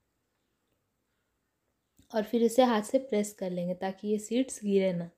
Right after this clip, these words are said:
और मैंने साइड में ही तेल गरम करने के लिए रख दिया था, एकदम अच्छे से तेल गरम हो चुका था, तो उसमें हमने अपनी पूरियों को ऐड कर दिया। जिस तरह हम नॉर्मल अपनी पूरियों के लिए आटा लगाते हैं, उसी तरह का हमें आटा लगाना है।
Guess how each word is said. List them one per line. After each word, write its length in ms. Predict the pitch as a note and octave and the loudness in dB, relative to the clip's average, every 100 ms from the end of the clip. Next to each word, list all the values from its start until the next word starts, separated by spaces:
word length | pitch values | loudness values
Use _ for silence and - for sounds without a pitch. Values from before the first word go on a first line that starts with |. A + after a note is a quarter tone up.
| _ _ _ _ - | _ _ _ _ -4
और 100 | G3+ | 2
मैंने 240 | G#3 G#3+ | 4 4
साइड 340 | G#3+ A3+ G3+ G#3 | 2 2 2 4
में 160 | G#3+ | 4
ही 80 | A#3 | 4
तेल 320 | A#3 A3+ G#3 G#3+ | 4 2 2 4
गरम 260 | G#3+ A3 | 2 2
करने 300 | A3+ A3 A3 | 0 0 0
के 80 | G#3+ | 0
लिए 180 | A3+ A3+ | 4 4
रख 140 | A3 | 4
दिया 220 | G#3 A3+ A3 | 2 0 0
था, 180 | C4+ | 0
एकदम 360 | C4 A3 A#3+ A#3+ - - | 0 4 4 2 0 -10
अच्छे 280 | G#3 - A3+ | -10 -2 -2
से 140 | A3+ | 0
तेल 280 | B3 A3+ A3+ | 2 4 4
गरम 280 | G#3+ G#3 A3 | 2 2 0
हो 80 | A3 | -2
चुका 340 | A3 A3 A3 | -4 -4 -4
था, 240 | A3 C#4+ - _ _ _ | -4 -6 -8 _ _ _
तो 80 | - | -4
उसमें 240 | G#3 A3 A3 | -2 -2 0
हमने 220 | G#3 G#3 | 2 2
अपनी 220 | G#3 G3+ | 0 -4
पूरियों 360 | G3+ G3+ G3 G3+ | 0 2 2 2
को 240 | D4+ F#4 - F#3+ | 0 -2 -10 -6
ऐड 220 | F#3 F3+ | -4 -6
कर 140 | - F3 | -8 -8
दिया। 360 | E3 E3+ E3+ G3 _ _ _ _ _ _ _ _ _ _ _ _ _ _ _ _ _ _ - | -8 -8 -8 -10 _ _ _ _ _ _ _ _ _ _ _ _ _ _ _ _ _ _ 2
जिस 220 | A#3 A#3 | 2 6
तरह 220 | B3 B3 | 6 6
हम 140 | B3+ B3 | 6 4
नॉर्मल 460 | A#3 G#3+ A3 B3 | 4 2 2 2
अपनी 220 | B3 A#3+ | 2 0
पूरियों 400 | A#3+ - A3 A3+ | 0 0 2 4
के 160 | A#3 A#3+ | 4 4
लिए 120 | A#3 | 4
आटा 280 | A#3 A3 A#3 | 2 0 -2
लगाते 480 | A#3 A3 A3 G#3+ A#3 | -2 0 -2 -4 -4
हैं, 120 | A#3 | -2
उसी 280 | A3+ A3 A#3 | -2 -2 -6
तरह 260 | - A#3+ | -6 -4
का 140 | A#3 A#3+ | 0 0
हमें 240 | A#3 A#3 | 2 2
आटा 260 | A3+ G#3+ A#3 | 2 0 4
लगाना 420 | A#3 A3+ A3+ A3+ | 4 4 0 0
है। 360 | A#3 C4 F4+ | 2 0 0